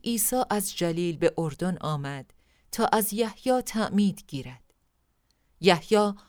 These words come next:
مانع او شده گفت: "من باید از تو تعمید بگیرم و تو نزد من می‌آیی؟" اما عیسی او را پاسخ داد:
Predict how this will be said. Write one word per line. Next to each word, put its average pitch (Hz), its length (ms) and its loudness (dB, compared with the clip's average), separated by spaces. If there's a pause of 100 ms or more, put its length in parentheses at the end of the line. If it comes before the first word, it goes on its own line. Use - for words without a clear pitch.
(120)
مانع 208 600 4
او 170 140 0
شده 160 320 -2
گفت: 170 600 -2 (800)
"من 262 280 8
باید 214 520 8
از 196 200 2
تو 208 140 2
تعمید 180 600 0
بگیرم 170 560 0 (300)
و 254 100 8
تو 330 280 2
نزد 269 360 6
من 214 220 4
می‌آیی؟" 226 760 0 (1700)
اما 196 400 6
عیسی 208 300 0
او 208 220 0
را 180 140 2
پاسخ 170 520 -2
داد: 160 380 -2